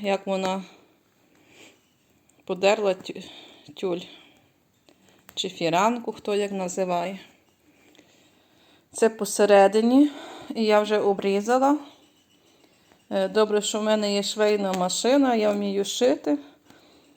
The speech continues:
Тому що іти зараз купляти но-, нов-, нові фіранки мені не дуже хочеться, тим більше, що це нова фіранка, я тільки минулого року купила.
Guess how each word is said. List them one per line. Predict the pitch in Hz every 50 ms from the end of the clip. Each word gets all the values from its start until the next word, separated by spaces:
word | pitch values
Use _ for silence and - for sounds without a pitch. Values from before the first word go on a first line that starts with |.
| _ _ _
Тому | - - 202 202 202
що | 208 - - 208
іти | - 196 196 196 220 226 214 202 196 190 190
зараз | 185 208 214 208 196 196 190 -
купляти | - - - - 208 208 202 202 - 196
но-, | 196 196 196 202 202 185 196 202
нов-, | 202 202 208 208 208 202 196 190 180 - -
нові | - 202 196 208 208 196 196
фіранки | 190 - 208 202 196 208 220 254 269 262 - 220
мені | 202 196 196 196
не | 190 190
дуже | 185 196 208 208 - 202
хочеться, | 190 - - 185 196 214 226 - 254 - - 240
тим | 233 226 - 220 202 196
більше, | 208 214 220 - - 214
що | - - 190
це | 190 - 202 202
нова | 196 196 202 202 190 185 180 180
фіранка, | - 202 190 190 190 190 185 190 - - 196
я | 185
тільки | 185 185 196 196 - 214
минулого | 196 196 196 202 202 202 196 196 190 202
року | 202 190 196 196 - 196
купила. | - 190 185 - - 190 214 240 254 247 254